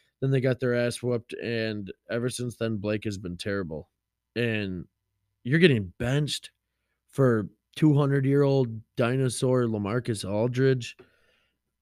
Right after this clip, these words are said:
I mean, and it's not just him. Kemba Walker has been moved out of the Knicks rotation now.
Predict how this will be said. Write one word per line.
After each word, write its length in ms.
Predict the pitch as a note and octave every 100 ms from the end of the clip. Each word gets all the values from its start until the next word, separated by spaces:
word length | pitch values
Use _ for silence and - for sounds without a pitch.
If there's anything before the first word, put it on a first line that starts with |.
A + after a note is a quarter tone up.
| _ _ _ _ _ _ _ _ _ _ _
I 160 | B2+ C3
mean, 640 | C3+ C3 B2 G#2+ A2 F2 _ _ _ _ _ _ _ _ -
and 120 | F#3
it's 220 | A3 -
not 120 | B3+
just 240 | B3+ A3 C#4
him. 140 | A3
Kemba 420 | - G3+ G#3+ F3
Walker 560 | B2+ D#3 G3 A3 A3 G#3+
has 180 | G3 F3
been 320 | D3 G3 F3+
moved 320 | F3+ G#3 E3+
out 120 | G3+
of 80 | F#3
the 60 | F#3
Knicks 260 | G3 F#3+
rotation 480 | G3 F#3+ G3+ G3+ G3+
now. 280 | G3+ G3+